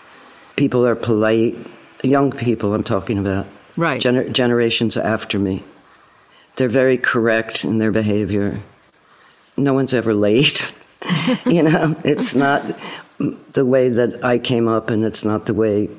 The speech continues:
Speaker 1: the language of my friends.
Speaker 2: Mm-hmm.
Speaker 1: So I see it actually as a,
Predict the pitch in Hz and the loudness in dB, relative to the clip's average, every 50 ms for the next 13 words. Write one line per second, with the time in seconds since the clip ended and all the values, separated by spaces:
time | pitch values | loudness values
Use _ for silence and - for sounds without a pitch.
0 | - - - - - - 120 113 117 120 117 117 110 113 110 - 123 113 90 107 | -16 -16 -18 -14 -8 -4 -2 0 0 0 0 0 0 -2 -2 -2 -2 -2 -2 -2
1 | 104 101 101 - - 110 107 110 101 95 - - - - - - _ _ _ _ | -2 -2 -2 -2 -2 -2 0 0 0 -2 -4 -6 -8 -12 -14 -14 _ _ _ _
2 | _ _ - - 175 180 165 190 190 175 147 147 147 - - 139 147 147 - - | _ _ -10 -6 -4 -2 -2 0 0 0 0 0 0 2 2 2 2 2 2 2
3 | 180 175 156 135 131 131 127 - - 127 131 123 123 123 - 117 120 - - 123 | 2 2 4 4 2 2 0 0 0 0 0 2 2 0 0 -2 -2 -2 -2 -2
4 | 123 - | -2 -2